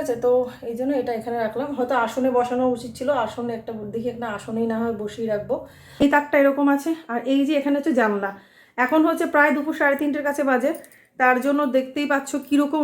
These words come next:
রোদ আসে এই জানলা দিয়ে, এই দক্ষিণে, সরি, দক্ষিণে, পশ্চিম দিকে রোদটা আসে। তো এখানে আমি কেন ঘরটা গোছাই না, এবার তোমরা দেখে নাও। এই দেখো, পর্দার কোনো ক্লাম্প নেই। তো এইখানে একটাই শুধু আছে,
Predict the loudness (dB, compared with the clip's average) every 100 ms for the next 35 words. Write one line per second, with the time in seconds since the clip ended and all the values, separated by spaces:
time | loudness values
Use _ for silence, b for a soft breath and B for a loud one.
0 | 4 4 4 2 -2 -2 -2 0 -2 -2
1 | -4 -4 -4 -6 -2 0 0 -2 -4 -4
2 | -4 -2 -2 0 -4 -4 -6 -2 -2 0
3 | 4 4 6 4 4 2 2 2 2 0
4 | -6 -8 B B B B 0 2 2 2
5 | 4 4 4 4 2 2 0 -2 0 0
6 | 0 0 0 2 2 2 2 4 2 0
7 | -4 -2 2 4 2 0 2 2 2 4
8 | 4 4 4 2 0 -4 -8 -10 -16 b
9 | b b b b b -2 2 4 4 4
10 | 4 4 2 2 0 2 2 4 4 2